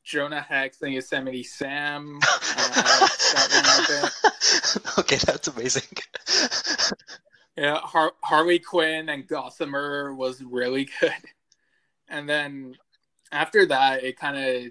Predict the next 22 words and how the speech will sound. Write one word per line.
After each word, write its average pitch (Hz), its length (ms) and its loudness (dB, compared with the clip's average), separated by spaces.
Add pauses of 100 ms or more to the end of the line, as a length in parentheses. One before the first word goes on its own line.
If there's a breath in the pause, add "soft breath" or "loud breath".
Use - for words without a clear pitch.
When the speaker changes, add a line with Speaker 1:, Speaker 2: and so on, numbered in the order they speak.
Speaker 1:
uh, 139 60 -4
went 135 360 -4
d-, 147 100 0 (200)
a 151 80 0
bit 147 240 4
downhill 123 460 -4
for 131 200 -4
me, 127 200 -4
like 123 220 -8
Catwoman 143 840 -2
and 127 140 -14 (100)
Tweety 135 400 -10
and 127 80 -12
Sylvester, 131 920 -6
Speaker 2:
Mm. - 40 -20
Speaker 1:
and 127 80 -18
then 123 240 -16 (160)
Joker 131 520 -2
and 127 140 -8
Daffy 135 320 -4
Duck, 131 520 -4
and 127 320 -12